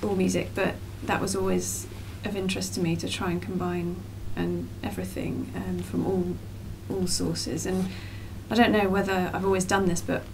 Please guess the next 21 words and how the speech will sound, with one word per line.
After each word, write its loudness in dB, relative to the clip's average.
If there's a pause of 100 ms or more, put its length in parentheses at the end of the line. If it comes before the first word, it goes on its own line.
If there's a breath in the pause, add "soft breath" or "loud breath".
(240)
for, -4
for -2
Gazelta 2
and 2
what 0
I -2
write -2
for -6
that -2
project, -4 (120)
it's -4
always 0
intentional 0
that 0 (560 loud breath)
I'm 4
trying 2
to -2
include 2 (840)
everything 2
that -2 (420)
I -4